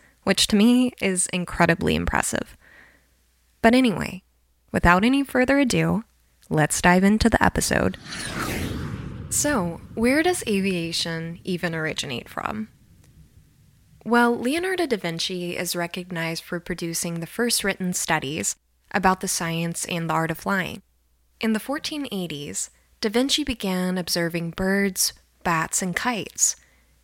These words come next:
And according to the Smithsonian Institute, he sketched five hundred drawings and produced thirty-five thousand words related to flying machines.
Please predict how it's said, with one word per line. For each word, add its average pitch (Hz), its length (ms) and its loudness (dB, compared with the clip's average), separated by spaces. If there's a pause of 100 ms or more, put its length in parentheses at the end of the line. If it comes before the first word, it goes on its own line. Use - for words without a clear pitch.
(120)
And 233 180 6
according 254 400 0
to 254 100 -4
the 214 120 -4
Smithsonian 196 680 0
Institute, - 600 -4 (560)
he 233 120 -2
sketched - 460 0
five 214 360 0
hundred 247 280 0
drawings 156 760 -2
and 175 140 -2
produced 165 460 -2 (180)
thirty-five 269 520 -4
thousand 226 500 0
words 190 500 -2 (320)
related 170 460 0
to 170 100 -6
flying 156 420 -4
machines. - 640 -6